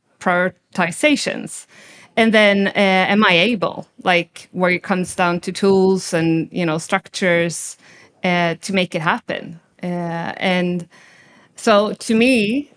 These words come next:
uh, I think it's, it's a mix, but if you don't choose to do it, if you're, if, it doesn't matter how many tools or how many, um, directions you get from the organization or society.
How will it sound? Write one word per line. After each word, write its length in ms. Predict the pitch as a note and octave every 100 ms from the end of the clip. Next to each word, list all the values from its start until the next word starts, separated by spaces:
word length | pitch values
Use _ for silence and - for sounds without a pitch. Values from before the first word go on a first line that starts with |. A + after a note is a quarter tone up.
| -
uh, 300 | G3 F#3+ G3
I 20 |
think 280 | G#3 A3+ G#3
it's, 320 | F#3 - -
it's 320 | - A3 - G#3
a 60 |
mix, 480 | F#3+ A3 D#4 - -
but 360 | - G3 F#3+ -
if 280 | G#3 -
you 240 | A3+ G#3+ F#3 _ _
don't 420 | B3+ C4 C#4+ C#4+ - _
choose 480 | - C#4+ C#4 D4 -
to 120 | -
do 160 | B3 C4+
it, 220 | D#4+ D#4+
if 260 | G3 - A3
you're, 300 | G3 F#3+ - -
if, 400 | - D3+ G3 - -
it 120 | G3
doesn't 300 | A#3 A3 G3
matter 360 | F3+ G3 E3+
how 100 | F3
many 220 | F3 F3 E3+
tools 420 | F#3+ F3 E3 -
or 140 | E3+
how 180 | E3+ F3
many, 480 | F3 E3+ E3+ E3 E3 - - - - - - - _ _
um, 640 | G3 F3+ F3 E3+ E3+ E3+ D#3+ - _ _ - - E3+
directions 1120 | F#3+ F3+ F#3 - - F#3 F3 F3 - - -
you 160 | G3 F3+
get 240 | F3 - -
from 360 | - F#3 E3 E3
the 120 | E3
organization 880 | E3+ D#3+ D#3+ E3 F3 E3+ - D3+ D#3
or 200 | E3 D#3+
society. 880 | D#3 E3 - D#3 - E3 - -